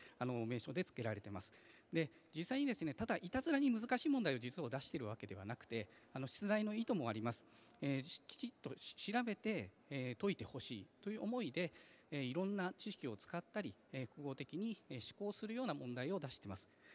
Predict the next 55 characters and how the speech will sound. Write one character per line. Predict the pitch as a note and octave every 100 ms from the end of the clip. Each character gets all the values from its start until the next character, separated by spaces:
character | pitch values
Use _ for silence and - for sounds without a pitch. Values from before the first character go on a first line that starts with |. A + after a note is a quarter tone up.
| - -
で | G#3+
す |
か | -
ら、 | F3 E3 A#2 - -
え | D#3
ー、 |
出 | C#3 -
題 | A#3
す | A#3 B3+
る | A3+
問 | A3
題 | G#3+ G#3+
に |
も | F3+
す | -
ご | F#3
く | - -
こ | C3
だ | C#3+
わ | C#3+
り | D#3
も | C#3+
あ | D3
り | D3
ま | D#3+
す | -
し、 | - C#3 - - -
そ | - G3+
れ | A#3
に | A#3
対 | A3+ A3
す | -
る | G3+
フ | -
ィ | G3+
ー |
ド | G#3+
バ | G#3+
ッ |
ク | - F#3
で | G3
あ |
る | F#3+ -
添 | D#3+ F3+
削、 | E3+ F3 C#3+ - - - -
ま | E3+
あ、 |
ど | D3+ C4+
う |
い | B3
っ |
た | -
も | G#3+
の | A3+
を、 | A#3+